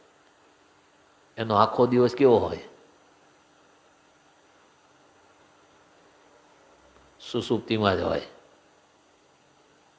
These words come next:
એના કરતાં શાંતિથી ભજન કરે અને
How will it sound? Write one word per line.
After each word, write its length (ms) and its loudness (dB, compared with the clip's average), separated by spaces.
એના 160 0
કરતાં 240 2
શાંતિથી 640 0
ભજન 420 -2
કરે 440 0
અને 340 -6